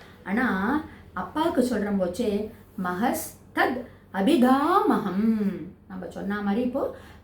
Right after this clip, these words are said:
அவருக்கு மகத்துக்கும் மகத், கிரேட்டஸ்டுக்கும் கிரேட்டஸ்ட் அப்படி இருக்கக்கூடிய, ஆஹ், பார்வதிக்கும் பரமேஸ்வரனுக்கும் ரொம்ப அழகா கோலாகலமா, ஆஹ், கல்யாணம் நடந்து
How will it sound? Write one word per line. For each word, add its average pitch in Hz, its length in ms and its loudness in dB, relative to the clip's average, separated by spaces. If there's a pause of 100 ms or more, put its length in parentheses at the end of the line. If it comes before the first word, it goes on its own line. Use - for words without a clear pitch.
அவருக்கு 185 400 -6
மகத்துக்கும் 202 880 0
மகத், 277 340 6 (440)
கிரேட்டஸ்டுக்கும் 339 840 0
கிரேட்டஸ்ட் 247 600 4 (300)
அப்படி 247 520 -2
இருக்கக்கூடிய, 202 920 -2 (520)
ஆஹ், 160 760 -2 (240)
பார்வதிக்கும் 185 920 -2
பரமேஸ்வரனுக்கும் 180 1000 -4 (100)
ரொம்ப 185 320 -2
அழகா 180 380 -4 (300)
கோலாகலமா, 185 840 0 (360)
ஆஹ், 160 480 -8
கல்யாணம் 185 640 -2
நடந்து 180 680 -6